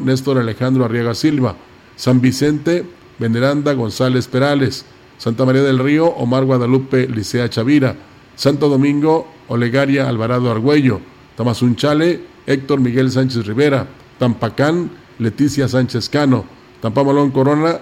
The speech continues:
María del Carmen Hernández Cázares, Tamuín, Francisco Joel Limas Rivera, Tanquián de Escobedo, María Sánchez Barrios, Villa de Arista, Bernabé Mares Briones, Villa de Arriaga, Careli del Carmen Zúñiga Capuchino, Villa de Guadalupe, Jesús Tristán García,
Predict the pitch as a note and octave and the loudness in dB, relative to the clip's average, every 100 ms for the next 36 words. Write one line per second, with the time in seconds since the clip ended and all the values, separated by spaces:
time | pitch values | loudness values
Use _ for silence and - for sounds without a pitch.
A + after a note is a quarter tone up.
0 | - A#2+ C3 B2+ - C3+ C3+ C3+ A2 B2+ | -6 2 4 2 0 0 2 0 2 0
1 | A#2+ A#2+ - D3+ C3+ B2+ G#2 - - - | 0 -2 0 0 2 0 -2 -10 -18 -20
2 | - A2+ A#2 D3+ F#3 F#3 - - - - | -6 -2 2 4 4 0 -6 -18 -10 -2
3 | A#2 C3+ D3 C#3+ A#2 C3 C3 C3 B2+ G2+ | 0 0 -2 -2 2 4 4 4 2 0
4 | A2 D3 C3 F#2+ - - - A2 - C#3 | 0 0 0 -4 -12 -18 -6 -4 0 0
5 | C#3 C3+ B2+ C3 C#3+ D#3+ D#3+ - - A2+ | 0 0 2 2 4 4 2 -6 -8 -2
6 | B2 C3+ C3+ C3 B2 A2 G#2 A2 C#3 C3+ | 2 2 2 0 -4 -2 -4 0 0 2
7 | G2+ - - - - - B2 C3 B2 C#3+ | 0 -4 -16 -20 -20 0 2 4 4 2
8 | D3 - D3 C3 A#2 A2+ C3 C3 B2+ B2+ | 2 -2 0 0 0 2 2 2 2 0
9 | B2 G2 A2+ D3 C#3+ A#2 - - - - | 0 -2 0 2 2 0 -4 -18 -20 -14
10 | - C3 B2+ A#2+ B2 C#3+ D#3 E3+ - - | 0 4 4 2 2 2 0 -2 -6 -20
11 | - A2+ A#2 C#3 C#3+ C#3+ A#2+ G#2 C3+ C3+ | -10 -2 2 2 4 2 0 -4 0 2
12 | C3+ C3 B2+ C3 C3 B2 A#2+ B2+ B2+ D#3 | 2 2 2 2 2 0 -2 -4 -2 2
13 | D3+ A2 - - - - A#2+ C3+ B2+ B2 | 2 2 -2 -20 -20 -4 2 4 4 2
14 | B2 C#3+ C#3+ D#3 B2 G#2+ C3+ C3+ B2+ - | 2 0 2 0 0 0 -2 0 -2 0
15 | B2 A#2 G#2+ G2 D3 B2 | -2 0 -4 0 2 2